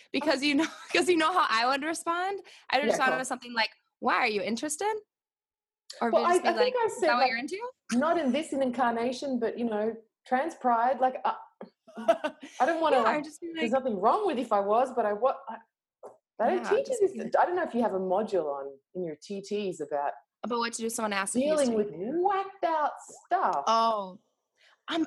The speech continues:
Speaker 1: I don't have a module on that, but if that's what we're gonna share stories of, I do have
Speaker 2: <laughs> Tell me your
Speaker 1: some
Speaker 2: feedback story.
Speaker 1: Okay.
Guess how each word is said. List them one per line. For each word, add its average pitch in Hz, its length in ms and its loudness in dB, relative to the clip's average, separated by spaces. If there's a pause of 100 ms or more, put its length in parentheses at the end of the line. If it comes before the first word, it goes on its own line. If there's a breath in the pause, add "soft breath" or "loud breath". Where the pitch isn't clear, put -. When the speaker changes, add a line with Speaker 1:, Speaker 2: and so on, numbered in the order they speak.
Speaker 1:
I 311 140 -4
don't 320 300 -2
have 392 100 -2
a 349 80 0
module 240 400 -2
on 190 100 -6
that, 190 220 -6
but - 200 -2 (200)
if 233 160 -4
that's - 640 0
what 220 140 -4
we're 208 80 -2
gonna 202 160 -2
share 190 200 -4
stories 240 460 -4
of, 190 320 -6 (300)
I 285 80 4
do 311 260 2
have 247 260 -2 (120)
Speaker 2:
<laughs> 214 160 -20
Tell 302 180 4
me 311 100 0
your 285 120 0
Speaker 1:
some - 80 -6
Speaker 2:
feedback 196 360 2
story. 123 300 -2 (1080 loud breath)
Speaker 1:
Okay. 247 280 0